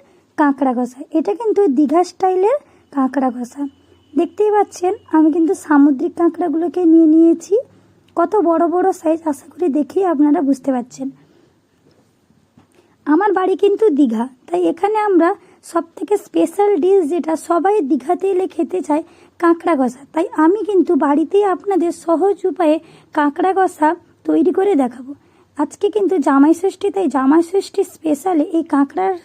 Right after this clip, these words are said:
ডিশটা যদি জামাইদেরকে দেওয়া হয় তাহলে খুব ভালোই হয়। দেখতেই পাচ্ছেন আমি কাঁকড়াগুলোকে ভালোভাবে ছাড়িয়ে নিয়েছি। এই যে আমি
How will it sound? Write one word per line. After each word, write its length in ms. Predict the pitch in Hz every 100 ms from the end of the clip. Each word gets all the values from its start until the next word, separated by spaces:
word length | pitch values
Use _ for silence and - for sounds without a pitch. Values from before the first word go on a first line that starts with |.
| _ _ _ _ 277
ডিশটা 420 | 269 339 - 392
যদি 280 | 370 277 311 - _ _
জামাইদেরকে 680 | 285 269 269 320 294 370 359
দেওয়া 220 | 294 311 285
হয় 120 | 285
তাহলে 180 | 339 392 -
খুব 100 | 349 269
ভালোই 240 | 254 247
হয়। 140 | 240 269
দেখতেই 340 | 294 320 403 415
পাচ্ছেন 260 | 403 349
আমি 140 | 349 349
কাঁকড়াগুলোকে 600 | 302 294 339 320 339 349
ভালোভাবে 480 | 311 294 302 302 403 587 - - _
ছাড়িয়ে 340 | - 302 254 247
নিয়েছি। 380 | 247 247 247 269 - _ _ _ _ _ _ _ _ _ _ _ _ _ _ _ _ _ _ _ _ _ _ _ _ _ _ _ _ _ _ _ _ _ _ _ _ _ _ _ _ _ _ _ _ _ _ _ _ 349
এই 120 | 339
যে 140 | - 427
আমি 200 | 392